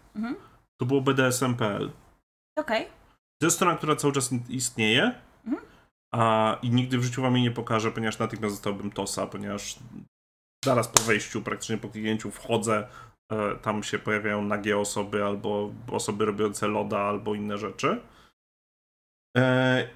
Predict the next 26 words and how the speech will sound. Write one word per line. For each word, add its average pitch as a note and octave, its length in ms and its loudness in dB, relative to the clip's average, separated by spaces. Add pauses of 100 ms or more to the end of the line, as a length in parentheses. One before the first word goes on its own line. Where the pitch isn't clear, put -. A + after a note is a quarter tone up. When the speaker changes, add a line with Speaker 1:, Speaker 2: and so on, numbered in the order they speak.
Speaker 2:
i D3+ 760 4
ja D3 320 4
mam B2+ 580 4
trochę A2+ 360 0
kinkowe G#2 840 -4
jakby A2 220 -4
upodobania, A2+ 680 0 (460)
w - 20 -4
związku B2 260 -2
z A#2 40 -6
czym B2 180 -2
to A#2+ 120 0
było, A2+ 240 -4
wydawało A#2 400 2
mi A2+ 60 -4
się, - 60 -10
że - 80 -10
to - 80 -8
jest A2 100 -8
miejsce A2 240 -4
dla A#2 120 0
mnie, F3 200 0
ale C3 140 4
to C3 100 -6
było C3 140 -2
dla, B2 160 2